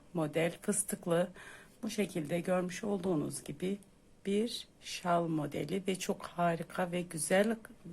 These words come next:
bir o kadar da kolay. Arkadaşlar, e,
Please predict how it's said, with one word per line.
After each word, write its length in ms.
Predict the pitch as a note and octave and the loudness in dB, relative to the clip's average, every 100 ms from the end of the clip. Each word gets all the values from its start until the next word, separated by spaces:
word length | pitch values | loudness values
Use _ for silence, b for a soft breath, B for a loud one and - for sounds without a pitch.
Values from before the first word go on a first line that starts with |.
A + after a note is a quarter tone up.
| - | 6
bir 80 | C4 | 8
o 120 | B3+ | 8
kadar 320 | G3 G3 G3+ | 6 6 6
da 120 | C#4 | 6
kolay. 400 | C#4 G#3 E3+ D3+ - - B B B B B B B B - - C#4 | 4 4 6 4 0 -16 B B B B B B B B -20 -10 2
Arkadaşlar, 840 | D4 D4 C4+ - A#3 A3+ A3 - - | 2 6 4 6 6 6 4 -8 -6
e, 380 | G3 F#3 F#3 F#3 | 0 2 2 -2